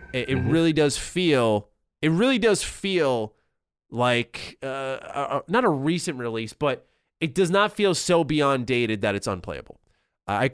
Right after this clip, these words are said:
Speaker 1: a comparison I make, it sounds off the wall, but I say it is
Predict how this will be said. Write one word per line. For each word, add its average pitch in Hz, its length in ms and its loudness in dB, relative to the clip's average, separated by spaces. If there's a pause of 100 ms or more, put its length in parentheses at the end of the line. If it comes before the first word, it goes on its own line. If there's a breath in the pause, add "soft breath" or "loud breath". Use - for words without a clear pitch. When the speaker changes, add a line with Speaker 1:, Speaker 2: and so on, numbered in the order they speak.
Speaker 1:
a 139 140 0
comparison 208 560 2
I 143 80 0
make, 131 360 0
it - 120 -16
sounds 135 260 -2
off 123 140 0
the 107 80 -6
wall, 123 340 4
but 110 140 0
I 110 100 2
say 120 280 0
it - 100 -6
is 107 240 -8